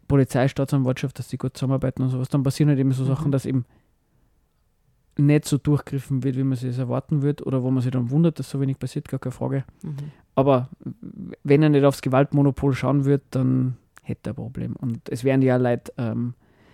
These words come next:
Speaker 1: es kann man nicht einf-, es kann nicht einfach wer auf der Straße rumlaufen, irgendwelche Ausländer verprügeln, man wird gefilmt und man hat keine Konsequenzen. Also das,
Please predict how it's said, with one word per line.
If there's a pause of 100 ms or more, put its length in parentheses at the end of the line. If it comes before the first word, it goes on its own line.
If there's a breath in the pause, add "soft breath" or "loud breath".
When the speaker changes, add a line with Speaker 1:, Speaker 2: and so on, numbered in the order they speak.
(140 soft breath)
Speaker 1:
es
kann
man
nicht
einf-,
es
kann
nicht
einfach
wer
auf
der
Straße
rumlaufen,
irgendwelche
Ausländer
verprügeln,
man
wird
gefilmt
und
man
hat
keine
Konsequenzen. (360 soft breath)
Also
das,